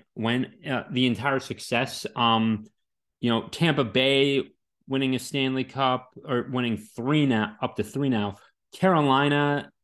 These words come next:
their success with, in two thousand six with Eric Staal winning, and, um, Teemu Selanne, as I just mentioned,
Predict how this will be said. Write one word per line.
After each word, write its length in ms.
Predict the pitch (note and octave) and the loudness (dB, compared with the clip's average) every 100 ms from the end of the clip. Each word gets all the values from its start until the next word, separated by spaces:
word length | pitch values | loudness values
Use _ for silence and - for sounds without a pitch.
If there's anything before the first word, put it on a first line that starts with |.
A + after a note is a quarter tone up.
| _ _ _ _ _ _ _ | _ _ _ _ _ _ _
their 240 | A2 B2+ C#3 | -2 2 2
success 880 | - C#3 - C#3 C3 C3 - - - _ _ | 0 -6 -2 0 0 -4 -12 -16 -20 _ _
with, 260 | B2+ B2 - _ _ | 0 0 -2 _ _
in 320 | C3 B2 A#2+ | 0 0 -2
two 240 | - - D3 | -4 -2 0
thousand 420 | C#3+ C3+ B2 B2 | 0 -2 -2 -4
six 420 | - C3 B2 - | -4 -4 -4 -6
with 260 | A#2+ A2+ - | -4 -4 -6
Eric 260 | B2+ A#2 - - | -2 -2 -2 -12
Staal 480 | - - C3+ C3+ C3 | -14 -4 2 2 4
winning, 420 | C3 B2+ B2+ B2 _ _ _ _ | 2 0 -2 -4 _ _ _ _
and, 280 | C3 C3 B2 | -2 0 2
um, 400 | B2 A#2 A#2 A2 | 2 2 0 -4
Teemu 320 | - D#3+ C#3 | -2 0 0
Selanne, 580 | - C3+ C3 B2+ B2+ A#2 _ _ _ _ _ C3 | 0 -2 0 0 -2 -6 _ _ _ _ _ -6
as 160 | A#2 | 0
I 80 | A#2 | 0
just 240 | G#2+ G#2 | 0 -4
mentioned, 680 | C3 B2+ A#2+ - A#2+ A2 G#2+ | -4 -4 -4 -4 -2 -2 -6